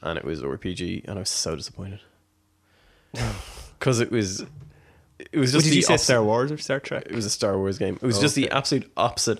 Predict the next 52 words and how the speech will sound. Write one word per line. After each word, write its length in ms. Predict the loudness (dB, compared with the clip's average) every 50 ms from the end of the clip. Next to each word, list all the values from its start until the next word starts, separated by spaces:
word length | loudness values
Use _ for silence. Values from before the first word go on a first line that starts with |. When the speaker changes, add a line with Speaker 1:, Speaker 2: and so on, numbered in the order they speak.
| -2 -2
Speaker 1:
of 200 | -2 -2 0 0
what 180 | -2 -2 -2
the 80 | -4 -12
first 300 | -6 -6 -6 -4 -4 -4
game 200 | -2 -2 -2 -2
was. 380 | -2 -2 -2 -4 -4 -8 -12 -16 -18 -20 -20 -14 -4
'Cause 100 | 0 2
Speaker 2:
Yeah, 140 | 4 4 4
Speaker 1:
the 100 | 4 4
first 180 | 4 2 4 4
Speaker 2:
yeah. 60 | 4
Speaker 1:
game 60 | 4
was, 100 | 4 4
like, 160 | 2 0 0 0
you're 100 | 0 2
running 220 | 4 4 2 2
down 180 | 2 0 0 -2
corridors 680 | 0 0 2 2 2 2 0 0 0 -2 -4 -6 -8 -6
and 240 | -4 -4 -4 -2 -4
you're, 200 | -4 -4 -4 -4
like, 240 | -4 -6 -6 -6 -8
slashing 540 | -8 -6 -2 0 0 0 0 -2 -6 -8 -6
people 380 | -8 -8 -6 -4 -4 -4 -2
with 440 | -4 -4 -6 -6 -10 -20 -20 -20 -20 _ -18 -8 -4
a 80 | -4
lightsaber, 640 | -2 -2 -2 -4 -2 -2 -2 -2 -2 -2 -4 -6 -6 -8 -18 -20 -20 -20 -20 -18 -6 -2
and 120 | 0 0
you 60 | 2
could 140 | 2 0 -2
throw 280 | 0 0 4 4 4 6
your 160 | 6 4 4
lightsaber 580 | 4 4 2 2 2 2 2 2 4 2 2
with 140 | 0 0 -2
the 120 | -4 -10 -10
Force 440 | -6 -4 -2 0 0 0 -2 -2
and 80 | -4 -4
it 20 |
would, 80 | -2 -2
like, 140 | -2 0 0
spin 420 | -2 -2 2 2 2 4 4 2 2
down 280 | 2 4 4 4 2
the 60 | 0
corridor 320 | -2 0 0 0 2 2 2
and 80 | 2
come 160 | 2 2 2 2
back 120 | 0 0 0
Speaker 2:
Okay. 40 | 0
Speaker 1:
to 40 | 0 0
you. 120 | 0 2
It 40 | 0
was 120 | 0 0
deadly. 440 | 2 2 2 4 4 2 0 -2 -2